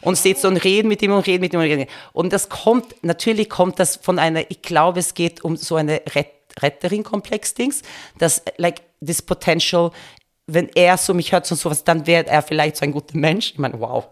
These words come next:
listen to this, ja, listen, listen to God, listen to who thinks she's God. Aber so, aber es fasziniert mich auch.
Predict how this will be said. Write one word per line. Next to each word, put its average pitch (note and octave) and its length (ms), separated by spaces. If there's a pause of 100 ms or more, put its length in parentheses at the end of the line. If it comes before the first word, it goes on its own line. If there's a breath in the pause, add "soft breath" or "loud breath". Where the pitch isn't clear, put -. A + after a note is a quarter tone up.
listen C#3 300
to C#3+ 100
this, D#3 240
ja, C#3+ 180
listen, E3+ 420
listen F#3+ 260
to G3 140
God, D#3+ 340
listen G3+ 260
to A3+ 120
who G#3 160
thinks F#3 240
she's D3+ 200
God. D#3 260 (520 loud breath)
Aber G3+ 300 (160 loud breath)
so, G3+ 380
aber F#3+ 300
es G3 160
fasziniert G#3+ 560
mich D#3 200
auch. B2 180